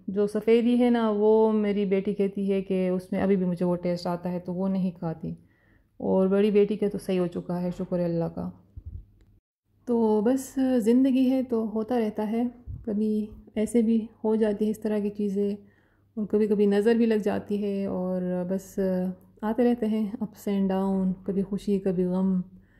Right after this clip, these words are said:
ज़िंदगी है तो बस ये चीज़ें तो चलती रहेगी। बस अल्लाह करे दोबारा इस तरह का, अ, कुछ भी ना हो। अच्छा, यहाँ जो मैंने क्रीम व्हिप किया है तो उसमें से थोड़ा सा मैंने हटा के रख दिया वनीला केक के लिए। ये गनाश बना रहे हैं अभी चॉकलेट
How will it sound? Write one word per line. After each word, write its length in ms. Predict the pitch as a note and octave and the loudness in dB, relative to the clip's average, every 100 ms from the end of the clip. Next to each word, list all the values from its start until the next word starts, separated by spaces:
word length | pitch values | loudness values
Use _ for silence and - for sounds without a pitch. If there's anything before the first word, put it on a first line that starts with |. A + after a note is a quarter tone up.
| _ _ _ _ | _ _ _ _
ज़िंदगी 480 | G3+ G#3+ A3 A3+ A3+ | -2 2 4 4 2
है 100 | A3+ | 0
तो 140 | G#3 F#3+ | 0 -2
बस 240 | G3+ - | -2 -4
ये 100 | G#3 | -4
चीज़ें 260 | G3+ G3+ G3 | -2 -2 0
तो 360 | G3+ G3 F#3+ - _ A#3 | 0 0 -4 -10 _ -10
चलती 300 | G#3 G3 G3+ | -6 -2 0
रहेगी। 460 | F#3 F#3 F3+ F3+ F#3 - _ _ - _ - _ _ A#3 | 0 -2 -2 -4 -4 -8 _ _ -20 _ -20 _ _ 4
बस 300 | A#3 B3 B3+ | 4 4 4
अल्लाह 200 | B3 A#3+ | 2 2
करे 200 | B3 A#3 | 2 2
दोबारा 720 | G3+ G#3 G#3+ G#3+ G#3+ G#3+ G#3+ G#3+ | 2 2 2 2 2 -2 -4 -6
इस 220 | G3+ - | -8 -4
तरह 280 | G3+ G3+ G3 | -2 -2 -4
का, 560 | G3 G3 G3+ G3 - - | -6 -6 -6 -8 -16 -8
अ, 200 | A3+ G3 | -4 -2
कुछ 220 | G3+ G3+ - | -2 -4 0
भी 140 | G3 | 0
ना 160 | F#3 F3+ | 2 0
हो। 260 | F#3+ F#3 F3+ - _ _ _ - _ - _ _ _ _ _ | 0 -2 -6 -16 _ _ _ -20 _ -20 _ _ _ _ _
अच्छा, 220 | A3+ A3+ | -4 0
यहाँ 360 | C4+ A#3+ B3 B3+ | 0 2 2 2
जो 120 | A#3+ | 4
मैंने 220 | A#3 A#3 | 2 2
क्रीम 500 | A#3 - A#3 A#3+ B3 | 0 -4 0 4 6
व्हिप 160 | A3+ B3 - | 4 2 0
किया 200 | A#3 A#3+ | 0 2
है 120 | A#3+ | 2
तो 100 | A3+ | 0
उसमें 180 | A3+ A#3 | 0 0
से 120 | A3+ | 2
थोड़ा 160 | A3+ A3+ | 2 2
सा 140 | A3+ | 0
मैंने 180 | A3 G#3+ | 0 0
हटा 340 | G#3 G3 G3 | 0 0 -2
के 440 | G3+ G#3 G3+ G3+ G3 | 0 0 0 0 0
रख 160 | G3 | -2
दिया 220 | F#3+ G3+ | 0 0
वनीला 320 | F#3 F#3 G#3 B3 | 2 0 0 0
केक 280 | B3+ B3 | -2 -4
के 60 | B3 | -2
लिए। 160 | A#3+ - | -2 0
ये 120 | G#3+ | -2
गनाश 480 | A3+ G3+ G3+ A3+ A#3 | 2 2 2 0 0
बना 280 | B3+ B3 A#3+ | 2 4 4
रहे 160 | A#3 A#3 | 2 0
हैं 80 | A3+ | 0
अभी 180 | G#3+ | -2
चॉकलेट 560 | G#3+ G#3 G3+ G#3 G#3 G#3 | -2 -4 -4 -2 -2 -2